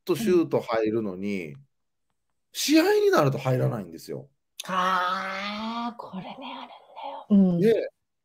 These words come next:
Speaker 2: うんうん。
Speaker 1: これをバスケ上手いそのチームメイトに聞いたら、
Speaker 2: うん。
Speaker 1: 「なんでかな？」って言っ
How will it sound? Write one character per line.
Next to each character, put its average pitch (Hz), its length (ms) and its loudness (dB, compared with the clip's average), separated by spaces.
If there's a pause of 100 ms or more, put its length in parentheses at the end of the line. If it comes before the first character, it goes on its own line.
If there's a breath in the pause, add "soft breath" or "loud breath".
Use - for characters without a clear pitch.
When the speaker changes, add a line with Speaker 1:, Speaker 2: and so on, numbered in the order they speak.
(200)
Speaker 2:
う 208 80 -2
ん 180 220 0
う 185 60 0 (100)
ん。 175 120 -8
Speaker 1:
こ - 80 -6
れ 190 60 2
を 196 460 2 (280)
バ 139 140 -2
ス 139 80 -6
ケ 139 80 -2
上 131 240 2
手 101 60 -2
い 87 160 -8
そ 110 140 -8
の 98 180 -6
チ 113 160 -6
ー - 20 -4
ム 107 100 -4
メ 110 120 -4
イ 98 60 -6
ト 92 80 -10
に 82 100 -12
聞 104 160 -14
い - 40 -14
た 80 100 -6
ら、 82 220 -6 (500)
Speaker 2:
う 214 40 0
ん。 208 140 0 (340 loud breath)
Speaker 1:
「な 440 280 0
ん 494 40 -6
で 508 160 2
か 190 140 6
な？」 110 340 -2
っ - 40 -14
て - 140 -20
言 - 160 -16
っ - 40 -20